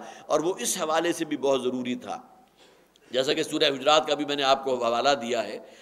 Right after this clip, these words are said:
کہ جہاں فرمایا گیا، "یا ایھا الذین آمنوا لا ترفعوا اصواتکم فوق صوت النبی"، اے اہل ایمان، ہمارے رسول کی آواز پر اپنی آواز کو بلند مت کرنا،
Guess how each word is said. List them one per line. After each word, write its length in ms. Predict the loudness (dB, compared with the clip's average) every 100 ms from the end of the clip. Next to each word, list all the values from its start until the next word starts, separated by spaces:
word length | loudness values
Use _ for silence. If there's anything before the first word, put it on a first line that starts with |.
| -20 -6
کہ 100 | 4
جہاں 220 | 6 6
فرمایا 280 | 2 6 6
گیا، 140 | 6 6
"یا 220 | 8 8
ایھا 200 | 6 2
الذین 380 | 2 2 2 4
آمنوا 440 | 4 4 -2 0
لا 260 | 4 6 6
ترفعوا 560 | 4 2 4 4 4
اصواتکم 600 | 2 4 4 4 -4 -4
فوق 340 | 0 0 0 0
صوت 240 | -2 -2
النبی"، 460 | 2 4 4 -2 -6 -12 -20 -20 _ _ _ _ _ _ _ _ _ _ _ _ _ 4
اے 120 | 4
اہل 120 | 8
ایمان، 460 | 6 6 6 6 4
ہمارے 520 | 4 6 6 6 4 0 -4
رسول 440 | -4 -4 -4 -4 -4
کی 240 | -6 0
آواز 480 | 2 4 6 4 4
پر 100 | 2
اپنی 260 | 0 0 0
آواز 320 | 2 6 6 6
کو 80 | 2
بلند 420 | 2 6 6 6 -2
مت 200 | -4 -8
کرنا، 280 | -10 -14